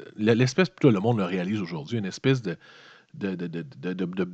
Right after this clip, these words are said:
c'est bizarre parce qu'au, au même titre qu'on s'ouvre sur la planète, on a accès à tellement de gens, ça isole de plus en plus l'être humain. On n'avait pas vu ça venir, mais c'est maintenant très clair qu'on s'isole avec les réseaux sociaux au lieu de s'unir parce que on vit notre vie à distance,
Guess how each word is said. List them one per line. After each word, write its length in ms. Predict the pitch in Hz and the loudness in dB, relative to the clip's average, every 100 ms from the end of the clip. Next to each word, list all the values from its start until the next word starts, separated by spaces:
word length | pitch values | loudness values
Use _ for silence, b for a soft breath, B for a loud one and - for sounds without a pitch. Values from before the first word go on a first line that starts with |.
| 87 | -10
c'est 180 | - - | -14 -8
bizarre 400 | 110 113 123 156 | -6 2 4 4
parce 200 | 131 - | 0 -4
qu'au, 120 | 117 123 | -2 -2
au 140 | 127 | -2
même 200 | 131 127 | -2 0
titre 180 | 165 - | -2 -4
qu'on 220 | 107 95 | -6 -6
s'ouvre 260 | - 127 135 | 0 2 2
sur 140 | 101 | 0
la 120 | 95 | -2
planète, 280 | 90 95 127 | 0 0 0
on 100 | 101 | -2
a 80 | 90 | -4
accès 240 | 78 - | -6 -4
à 60 | 120 | -4
tellement 340 | 113 101 92 | -4 -4 -6
de 60 | 82 | -4
gens, 160 | 120 | -2
ça 180 | 131 101 | 0 -2
isole 460 | 104 104 98 123 104 | -4 -4 -2 -2 -2
de 80 | 85 | -6
plus 280 | - 117 107 | -6 -4 -2
en 120 | 82 | -4
plus 160 | - | -2
l'être 300 | 98 87 - | -2 -4 -8
humain. 160 | 151 - B B B B B - | -14 -16 B B B B B -8
On 60 | |
n'avait 180 | 98 110 | -2 2
pas 160 | 143 165 | 4 4
vu 140 | 143 | 4
ça 180 | - 101 | 2 2
venir, 340 | 85 95 127 | 2 -4 -4
mais 80 | 95 | -6
c'est 160 | - 95 | -4 -4
maintenant 300 | 90 107 107 | -2 -4 -4
très 260 | 92 98 | -4 -6
clair 300 | 90 107 127 | -2 0 0
qu'on 160 | 117 95 | -2 -6
s'isole 460 | - 117 107 117 | -6 -6 -2 0
avec 200 | 92 87 | 0 -6
les 80 | 90 | -8
réseaux 220 | 85 87 | -8 -8
sociaux 320 | 92 90 - 147 | -6 -6 -4 -4
au 80 | 101 | -4
lieu 160 | 107 | -4
de 60 | 120 | -6
s'unir 340 | - 87 - - | -6 -6 -6 -8
parce 220 | 76 - | -10 -6
que 200 | 113 127 127 - _ _ _ _ _ 113 | -2 -2 -2 -8 _ _ _ _ _ -14
on 100 | 104 | -6
vit 140 | 120 | 0
notre 240 | 135 101 90 | 2 2 0
vie 140 | 120 | 0
à 60 | 95 | 0
distance, 560 | 82 - - 131 135 | -4 -10 -6 -8 -8